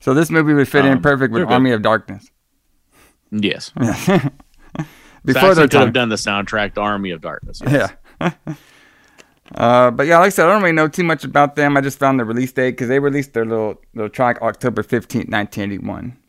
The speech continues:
Speaker 1: So maybe I'll, maybe we'll do, like, a little song with them on the Facebook. See, see how everybody likes them. But there is one band, there's a couple,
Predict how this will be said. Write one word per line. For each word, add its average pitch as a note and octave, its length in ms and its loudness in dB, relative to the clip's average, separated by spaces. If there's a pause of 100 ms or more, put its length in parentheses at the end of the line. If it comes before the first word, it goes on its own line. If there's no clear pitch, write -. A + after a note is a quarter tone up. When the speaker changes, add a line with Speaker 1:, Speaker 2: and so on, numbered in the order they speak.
(120)
Speaker 1:
So G#2+ 220 0
maybe F3 240 0
I'll, C#3+ 140 6
maybe F#3+ 280 -4
we'll D#3+ 140 -10
do, C#3 180 -2
like, A#2+ 180 0
a A2+ 60 0
little A2+ 200 0
song A#2 260 -2
with A2 100 -6
them A2 140 -4
on G2+ 80 -6
the G2 60 -6
Facebook. A2 600 -4 (220)
See, A2+ 320 -8
see - 160 -8
how A2 100 0
everybody G2+ 300 -2
likes G#2 260 -2
them. G#2+ 100 -6
But E3 160 4
there F3+ 140 2
is E3+ 100 2
one D3+ 220 2
band, B2+ 340 0
there's C3+ 200 0
a C3 40 -4
couple, C3 520 -2